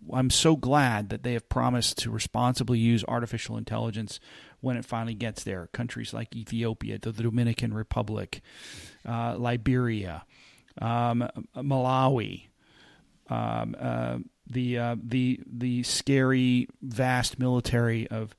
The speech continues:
San Marino. Uh, so these are all, uh, you know,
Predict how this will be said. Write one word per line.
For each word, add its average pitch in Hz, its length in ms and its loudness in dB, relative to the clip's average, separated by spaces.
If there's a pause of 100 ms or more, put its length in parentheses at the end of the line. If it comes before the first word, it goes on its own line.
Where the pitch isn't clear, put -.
San 127 440 2
Marino. 120 760 2 (400)
Uh, 127 180 2
so 151 160 4
these 160 220 4
are 175 120 6
all, 156 460 8
uh, 120 320 -2
you 131 140 -4
know, 120 180 -4